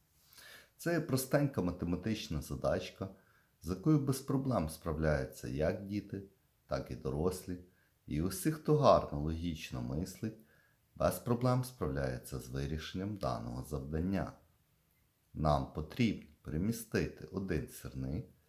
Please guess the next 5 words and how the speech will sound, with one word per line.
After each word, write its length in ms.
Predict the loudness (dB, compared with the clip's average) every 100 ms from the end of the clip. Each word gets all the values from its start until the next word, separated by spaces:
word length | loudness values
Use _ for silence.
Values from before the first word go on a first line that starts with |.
| _ _ _ -12
щоб 320 | -6 -4 0
наша 380 | 2 0 -2 -4
рівність 520 | -4 -4 -4 -6 -8
була 300 | -4 0 -2
правильною. 720 | -4 2 4 4 0 -8 -14